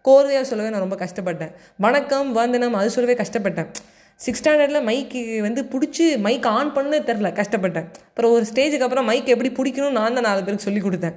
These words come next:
அது ரொம்ப வந்து பெருமையா சொல்லிக்கணும்னு சொல்லலை. இதெல்லாமே வந்து அந்த களத்துல வந்து இறங்கி அந்த களத்துல வந்து பழக ஆரம்பிச்சதுக்கப்புறம்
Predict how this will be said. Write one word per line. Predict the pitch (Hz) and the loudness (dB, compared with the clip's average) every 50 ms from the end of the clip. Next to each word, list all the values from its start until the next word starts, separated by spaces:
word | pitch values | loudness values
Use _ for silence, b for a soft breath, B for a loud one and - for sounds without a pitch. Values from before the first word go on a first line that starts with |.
| B B B B B | B B B B B
அது | - 170 185 | -6 -4 -2
ரொம்ப | 190 208 220 | 2 2 4
வந்து | 214 214 220 214 220 240 | 4 2 2 2 2 2
பெருமையா | 294 311 294 285 - | 2 2 2 2 2
சொல்லிக்கணும்னு | 254 233 247 220 226 226 233 208 | 0 0 0 0 -2 -2 -2 0
சொல்லலை. | 202 185 175 165 165 175 240 B B B B B | 0 0 0 0 0 -2 -4 B B B B B
இதெல்லாமே | - 254 254 254 262 285 294 | 2 4 4 4 4 2 0
வந்து | 277 240 240 233 247 254 247 220 196 185 175 175 - | 0 -2 -2 0 0 2 2 2 0 -2 -4 -4 -4
அந்த | - 196 202 196 190 | -4 -2 -2 -2 0
களத்துல | 180 180 220 233 247 254 240 | 0 0 0 0 0 0 0
வந்து | 214 208 220 226 190 | 0 0 0 0 2
இறங்கி | 180 175 185 208 226 233 226 269 277 - B B B B B B _ | 2 2 2 0 -2 -2 -2 -4 -4 -6 B B B B B B _
அந்த | - 190 190 185 175 | -10 -6 -4 -2 -2
களத்துல | 170 175 185 202 202 | 0 0 0 0 2
வந்து | 208 190 190 190 202 190 180 170 180 | 0 0 2 2 2 0 0 0 0
பழக | 175 185 208 208 208 | 0 2 2 2 2
ஆரம்பிச்சதுக்கப்புறம் | 196 196 190 185 180 - 165 170 165 180 165 175 202 214 | 0 0 -2 -4 -4 -6 -8 -4 -4 -2 -2 -2 -4 -4